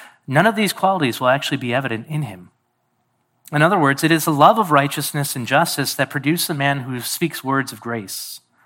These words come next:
It is the love of righteousness and justice that produces a brave man, one who fights on behalf of the cause of goodness and righteousness and truth and,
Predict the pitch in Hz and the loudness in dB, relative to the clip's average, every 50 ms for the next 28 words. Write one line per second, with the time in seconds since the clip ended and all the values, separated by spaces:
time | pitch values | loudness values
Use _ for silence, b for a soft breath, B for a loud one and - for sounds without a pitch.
0 | b b b b b b b b b b b b _ _ - 156 147 151 143 151 | b b b b b b b b b b b b _ _ -2 0 2 2 2 2
1 | 139 147 160 185 185 170 131 143 151 160 170 - - 135 - - 127 131 127 - | 6 6 6 6 6 2 2 4 4 4 2 0 -4 -6 -6 -6 -6 -6 -6 -6
2 | - 117 107 - 143 143 - - - 131 - - 135 - 143 147 156 147 - 160 | -8 -6 0 2 2 2 2 0 -4 -4 -4 -4 -2 0 0 0 0 0 -2 -4
3 | 139 - 180 156 139 - 139 151 160 226 247 233 175 - 117 110 101 98 101 107 | -4 -6 -6 -8 -4 0 2 2 4 4 2 0 0 -2 -4 -4 -4 -8 -10 -14
4 | 113 _ B B B B B - 160 165 160 185 180 - - - 196 220 202 - | -16 _ B B B B B 0 2 4 4 2 2 2 2 2 2 2 2 0
5 | - - 151 139 135 135 117 131 147 165 190 - - 147 143 139 - 165 170 180 | 2 2 2 2 2 -2 2 2 4 4 4 2 0 -6 -6 -2 2 4 4 4
6 | 180 151 - - 117 107 - 147 156 165 170 135 120 - - 139 123 120 127 147 | 4 2 0 -4 -8 -4 0 0 0 2 0 -2 -2 -4 -6 -6 0 0 0 0
7 | 160 - - 147 - - 131 117 - - 127 117 - - 151 151 156 143 - - | 0 -4 -6 -8 -8 -8 -8 -8 -8 -8 -8 -8 -6 -4 -2 -2 -2 -4 -6 -8
8 | 117 113 110 | -8 -8 -8